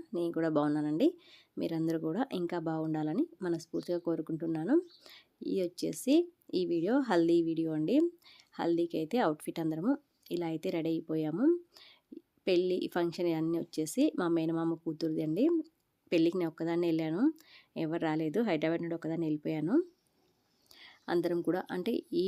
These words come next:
వీడియోస్లో, ఈ హల్దీ ఫంక్షన్స్లో కానీ, ఈ పెళ్లి ఫంక్షన్స్లో మా ఫ్యామిలీ మెంబర్స్ అందరినీ కూడా మీకైతే పరిచయం చేస్తాను.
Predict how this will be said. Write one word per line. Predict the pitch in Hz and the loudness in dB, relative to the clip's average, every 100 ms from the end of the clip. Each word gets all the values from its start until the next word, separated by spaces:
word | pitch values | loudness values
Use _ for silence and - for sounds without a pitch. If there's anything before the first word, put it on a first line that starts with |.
| 196 | 0
వీడియోస్లో, | 180 170 170 170 - 170 262 302 | 2 2 2 0 -2 0 0 0
ఈ | 185 | -2
హల్దీ | 175 165 180 | -2 -2 -2
ఫంక్షన్స్లో | 175 165 165 170 165 165 | -2 -6 -4 -8 -6 -6
కానీ, | 165 160 269 339 - | -4 0 2 0 -2
ఈ | 185 | -4
పెళ్లి | - 165 | 0 -2
ఫంక్షన్స్లో | 175 170 160 170 - 202 339 - - - - _ | -2 -4 -2 -6 -2 -2 -2 -4 -20 -20 -20 _
మా | 190 | -6
ఫ్యామిలీ | 190 185 180 180 | -2 0 2 2
మెంబర్స్ | 165 160 165 | 2 0 -2
అందరినీ | 165 156 160 160 | -2 -2 -2 -4
కూడా | 160 196 302 - _ | -2 0 -2 -4 _
మీకైతే | 175 170 170 175 | -4 -2 -4 -4
పరిచయం | 165 151 175 165 | -4 -4 -4 -4
చేస్తాను. | 160 - 160 170 | -6 -6 -6 0